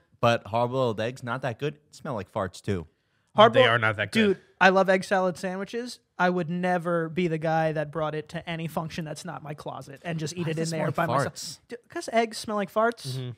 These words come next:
Speaker 2: 'Cause, you know, they come out of a chicken's ass, so
Speaker 1: <laughs>
Speaker 2: it only natural for them
Speaker 1: They
Speaker 2: to
Speaker 1: come
Speaker 2: smell.
Speaker 1: out the pussy.
Speaker 2: This, now you just, now you just
Speaker 1: They come out of a
Speaker 2: making shit.
Speaker 1: chicken's pussy,
Speaker 2: No,
Speaker 1: bro.
Speaker 2: it's come, they come out of their ass.
Speaker 3: Yeah.
Speaker 2: You have to wipe
Speaker 1: How
Speaker 2: shit
Speaker 1: would
Speaker 2: off
Speaker 1: they,
Speaker 2: 'em.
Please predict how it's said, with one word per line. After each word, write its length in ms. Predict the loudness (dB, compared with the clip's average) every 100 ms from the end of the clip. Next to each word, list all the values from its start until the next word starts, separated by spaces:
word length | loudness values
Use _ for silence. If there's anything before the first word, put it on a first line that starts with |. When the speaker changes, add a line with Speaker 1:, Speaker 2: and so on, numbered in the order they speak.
| _ _ _
Speaker 2:
'Cause, 220 | -2 0
you 100 | 2
know, 200 | 2 4
they 120 | 2
come 220 | 0 0 0
out 140 | -2
of 60 | -4
a 40 |
chicken's 400 | -8 -8 -6 -6
ass, 580 | -6 -4 -4 -4 -12 -16 _
so 380 | -4 0 2 2
Speaker 1:
<laughs> 20 |
Speaker 2:
it 120 | 2
only 260 | 2 2 -2
natural 340 | -4 -2 -2
for 100 | -4 -4
them 40 |
Speaker 1:
They 60 | -4
Speaker 2:
to 60 | -2
Speaker 1:
come 80 |
Speaker 2:
smell. 60 | -4
Speaker 1:
out 60 | -4
the 80 | -6
pussy. 420 | -6 -6 -12 -18 _ _ _ _ _ _ _ _ _
Speaker 2:
This, 180 | -8 -4
now 180 | -2 -2
you 100 | -2
just, 180 | -10 -6
now 140 | -4
you 100 | -4
just 180 | -8 -8
Speaker 1:
They 100 | -8
come 200 | 0 4
out 120 | 6 6
of 80 |
a 20 | 4
Speaker 2:
making 40 |
shit. 80 | 0
Speaker 1:
chicken's 200 | 0 0
pussy, 280 | 4 4 4
Speaker 2:
No, 100 | 4
Speaker 1:
bro. 260 | 4 2 2
Speaker 2:
it's 80 | 0
come, 160 | 0
they 100 | 0
come 200 | -2 -4
out 80 | -2
of 120 | -2 0
their 220 | 0 0
ass. 520 | -2 0 -2 -6 -10 -8
Speaker 3:
Yeah. 60 |
Speaker 2:
You 60 | -6
have 100 | -2
to 60 | 0
wipe 180 | 0
Speaker 1:
How 180 | 2 6
Speaker 2:
shit 100 | 8
Speaker 1:
would 60 | 8
Speaker 2:
off 100 | 6
Speaker 1:
they, 100 | 2
Speaker 2:
'em. 120 | -2